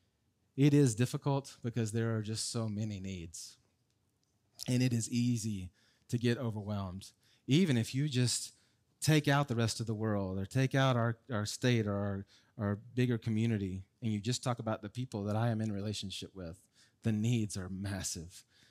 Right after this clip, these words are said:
But then I also do care. <laughs> I do care about the person on the other side of the planet who's in need. And I wanna be a part of that too. And it can, it can be really overwhelming. And I heard a guy say this one time, and I think it's just a really powerful thought that, uh,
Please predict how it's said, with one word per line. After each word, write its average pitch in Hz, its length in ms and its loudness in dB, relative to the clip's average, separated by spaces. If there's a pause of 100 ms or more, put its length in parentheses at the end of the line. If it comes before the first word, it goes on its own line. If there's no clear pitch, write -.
(560)
But 127 120 2
then 196 120 6
I 135 140 6
also 185 300 2
do 220 180 0
care. 98 460 -2 (300)
<laughs> - 300 -14
I 196 60 -2
do 285 180 0
care 110 500 -4 (460)
about 131 420 0
the 139 60 -4
person 143 360 -2
on 127 80 0
the 120 100 0
other 117 140 0
side 117 180 -2
of 110 80 -6
the 110 60 -8
planet 107 440 -4
who's 120 200 -4
in 107 120 -2
need. 104 320 -6 (360)
And 147 100 0
I - 40 2
wanna 180 200 -2
be 175 120 -4
a 170 40 -6
part 180 220 -4
of 165 80 -6
that 202 180 -4
too. 240 240 -6
And 147 100 2
it 208 80 0
can, 160 200 -2 (260)
it 208 140 -2
can 170 120 -2
be 185 200 0
really 165 400 0
overwhelming. 135 580 0
And 113 80 0
I 117 60 0
heard 175 180 2
a 165 40 0
guy 143 160 4
say 147 200 2
this 127 220 2
one 120 100 0
time, 113 340 2
and 107 180 -2 (420)
I 135 40 2
think 151 160 4
it's 131 120 4
just 139 140 0
a 117 60 -2
really 131 220 2
powerful 131 460 0
thought 131 500 0
that, 113 320 0
uh, 113 220 0